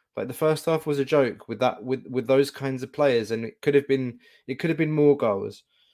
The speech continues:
and probably should have been in the first half if we were a little bit more caref-, careful in the final third. Then the second half, just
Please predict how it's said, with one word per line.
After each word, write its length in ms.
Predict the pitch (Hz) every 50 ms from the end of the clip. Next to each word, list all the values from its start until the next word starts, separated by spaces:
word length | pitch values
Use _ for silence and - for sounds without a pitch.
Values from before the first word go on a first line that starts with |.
| _ _ _ _
and 140 | - 123 120
probably 320 | - 147 139 147 139 139 131
should 240 | - - 147 139
have 160 | 127 120 117 -
been 300 | 117 107 104 101 101 - _ _ _ _ _ _ _ _ _ -
in 140 | 117 120 117
the 60 | 113
first 340 | - - 117 113 110 - -
half 220 | 117 110 104 - 117
if 140 | 107 -
we 80 | 120 117
were 140 | 113 117 113
a 40 | 113
little 240 | 123 135 131 131
bit 160 | 120 127 110 -
more 200 | 127 123 120 120
caref-, 400 | - 131 117 117 117 - - _ _
careful 320 | - 127 120 113 - 113 113
in 80 | 107
the 60 | 107
final 280 | - - 110 110 110 104
third. 280 | - - 110 107 101 92 - _ _ _ _ _ _ _ _ _ _ -
Then 220 | 117 151 143 143
the 60 | 147 139
second 320 | - 226 220 - 202 190
half, 280 | 190 214 214 202 196 -
just 240 | - 131 117 -